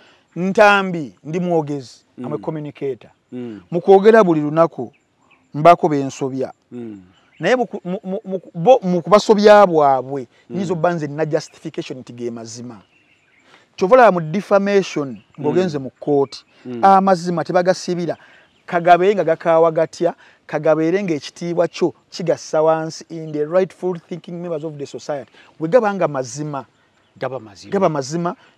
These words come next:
Speaker 1: to-, to-, oli, oli sabira defamable.
Speaker 2: Mm.
Speaker 1: Oba okitegedde?
Speaker 2: Mm.
Speaker 1: Now, we wetonda ku justifications z'oli, nti cause gye yaliko yali ntuufu in his own justification.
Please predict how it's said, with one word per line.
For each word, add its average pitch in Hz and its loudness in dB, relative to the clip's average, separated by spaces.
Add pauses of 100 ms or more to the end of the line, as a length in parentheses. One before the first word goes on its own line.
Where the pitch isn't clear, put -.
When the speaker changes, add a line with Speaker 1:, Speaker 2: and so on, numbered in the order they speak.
Speaker 1:
to-, 165 4
to-, 160 4
oli, 175 2
oli 175 -2
sabira 156 2
defamable. 143 -2 (320)
Speaker 2:
Mm. 127 -10
Speaker 1:
Oba 208 6
okitegedde? 160 2 (220)
Speaker 2:
Mm. 127 -10
Speaker 1:
Now, 233 6
we 180 6
wetonda 202 6
ku 202 -4 (340)
justifications 196 -2
z'oli, 190 2
nti 143 -14
cause 214 0
gye 156 -4
yaliko 170 -2
yali 165 -2
ntuufu 175 -8
in 156 -12
his 165 -10
own 185 -4
justification. 165 -8